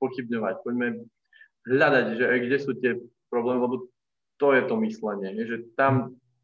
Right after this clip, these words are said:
dochádza k tomu adap-, k tomu tvoreniu, hľadaniu nových riešení, že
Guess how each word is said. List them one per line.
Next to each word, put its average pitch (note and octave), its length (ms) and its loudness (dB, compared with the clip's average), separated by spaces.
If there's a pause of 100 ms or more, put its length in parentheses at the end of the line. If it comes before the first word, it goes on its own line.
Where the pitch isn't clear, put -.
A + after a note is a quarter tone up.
(120)
dochádza A2 480 -2
k - 80 -10
tomu A2 320 -2
adap-, A2 320 -2
k A#2+ 200 -8
tomu A2+ 360 -6 (260)
tvoreniu, B2+ 540 2 (420)
hľadaniu B2+ 460 0
nových B2 280 -2
riešení, G2+ 520 -6
že G2 120 -18